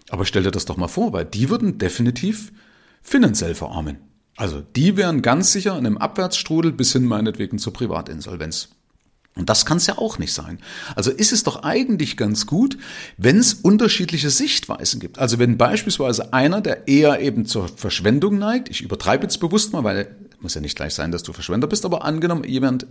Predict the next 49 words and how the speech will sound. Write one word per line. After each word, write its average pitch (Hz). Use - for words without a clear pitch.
neigt 127
eher 123
zu 117
einer 101
Verschwendung 123
und 135
der -
andere 190
wiederum 160
eher 139
zu 139
einem 147
Geiz. 156
Dann 98
ist 143
es 165
doch -
ganz 101
gut, 214
wenn 156
die 127
einen 117
Mittelweg 131
finden -
könnten, 131
weil 123
der -
eine 147
den 117
anderen 117
immer 139
ausbremst. 95
Also 107
der 101
eine, 127
der 170
Verschwender, 175
der 110
sorgt 135
dafür, 127
dass 127
man 110
auch -
wirklich 104
lebt, 92
dass -
das 95
Geld 107
auch 87